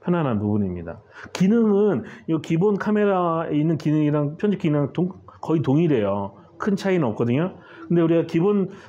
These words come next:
어, 카메라에 있는 기능들은 쓰려면은 메뉴를 하나씩 하나씩 선택을 해야 됐잖아요. 이렇게 세로 내리면서 하나씩 선택하는데, 어, 요거 같은 경우는 제가 뭐 하나를 열어서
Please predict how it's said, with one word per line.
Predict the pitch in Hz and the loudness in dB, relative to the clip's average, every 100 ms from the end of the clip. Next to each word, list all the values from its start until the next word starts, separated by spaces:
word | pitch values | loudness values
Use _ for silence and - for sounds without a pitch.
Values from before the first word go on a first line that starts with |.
| - | -4
어, | 147 147 | -2 -2
카메라에 | 202 202 185 180 | 0 0 2 2
있는 | 156 160 | 2 0
기능들은 | 143 160 180 165 147 151 | 0 0 2 2 2 0
쓰려면은 | 139 208 220 208 185 156 | 0 0 2 2 2 2
메뉴를 | 123 160 190 175 123 - - - - | 0 2 2 2 0 -6 -20 -20 -16
하나씩 | - 233 233 - | -6 -4 -4 -4
하나씩 | 214 185 | -2 -2
선택을 | 214 233 247 220 | -2 0 0 2
해야 | 202 165 | 2 2
됐잖아요. | 135 120 117 110 151 127 85 - - _ - | 2 0 -2 -2 -2 -2 -4 -10 -16 _ -8
이렇게 | 135 | -4
세로 | 190 175 147 | 0 2 2
내리면서 | 120 139 127 110 110 151 185 - - | 2 2 2 2 0 -2 -4 -12 -8
하나씩 | 180 190 | -6 -2
선택하는데, | 170 147 151 139 156 160 - - - | -2 0 0 2 2 0 -6 -12 -2
어, | 135 131 135 131 127 123 120 - - | 0 2 2 2 2 0 -2 -4 -2
요거 | 165 190 | 0 2
같은 | 180 185 | 2 2
경우는 | 165 147 147 196 117 | 2 2 0 0 0
제가 | 135 135 | -2 -2
뭐 | 127 | 0
하나를 | 165 170 160 160 131 | -2 0 0 0 0
열어서 | 123 131 135 147 180 | 0 0 0 -2 -2